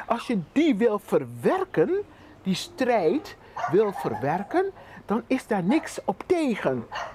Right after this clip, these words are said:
Ja? Maar dan moet je dat dan ook met die diepgang doen. En niet, eh, eh,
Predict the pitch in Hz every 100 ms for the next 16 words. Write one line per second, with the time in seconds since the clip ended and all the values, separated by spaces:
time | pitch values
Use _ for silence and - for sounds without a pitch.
0 | - 220 330 - - 202 247 269 277 311
1 | 311 269 220 202 170 214 - 220 240 -
2 | - - 208 156 302 226 262 320 - -
3 | 233 190 160 202 143 117 - - - -
4 | - 220 226 294 311 - - - - 269
5 | 269 269 277 - - - - 151 208 98
6 | 156 175